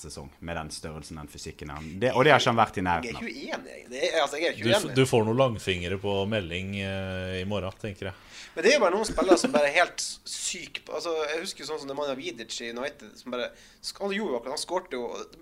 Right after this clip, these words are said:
Speaker 2: sånn at du, altså, du visste at alle hjørnespark der han var, var bare farlig. Og jeg skal være enig, det er ikke sånn det Brann. Du skal ikke tenke, nå er det en av de midtstopperne som bare blir å dunke den ballen i mål.
Speaker 1: Nei, og det beste sånn nylige eksempelet vi har i Norge, det er jo,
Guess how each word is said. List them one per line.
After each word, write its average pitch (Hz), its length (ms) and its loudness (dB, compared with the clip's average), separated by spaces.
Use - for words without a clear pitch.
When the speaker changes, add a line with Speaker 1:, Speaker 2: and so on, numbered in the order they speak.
Speaker 2:
sånn 180 160 -2
at 165 240 -10
du, 185 160 -12
altså, 180 320 -10
du 185 80 -4
visste - 160 -12
at - 80 -20
alle 160 160 -2
hjørnespark 131 560 -4
der 120 100 -6
han 131 160 -4
var, 113 220 -2
var 127 100 -2
bare 104 160 -6
farlig. 113 380 -4
Og 160 160 -2
jeg - 140 -10
skal - 140 -4
være 233 100 0
enig, 139 140 -6
det 165 160 -4
er 156 80 2
ikke - 160 -12
sånn 220 100 -8
det 117 140 -8
Brann. 147 160 0
Du 127 80 -14
skal 165 160 -8
ikke - 140 -8
tenke, 151 260 -2
nå 127 220 -6
er - 20 0
det 131 80 -2
en 135 140 -6
av - 20 -10
de 113 80 -10
midtstopperne 117 480 -10
som 104 80 -8
bare 104 140 -6
blir 117 100 -8
å - 60 -20
dunke 127 380 -10
den 101 100 -10
ballen 107 220 -4
i - 20 -12
mål. 107 140 -10
Speaker 1:
Nei, 104 140 4
og 101 220 0
det 104 100 0
beste 113 400 4
sånn 107 240 2
nylige 101 320 2
eksempelet 90 400 -8
vi 87 60 -2
har 82 80 -2
i 76 80 -6
Norge, 78 240 -6
det 85 80 -6
er 180 80 -4
jo, 196 160 -2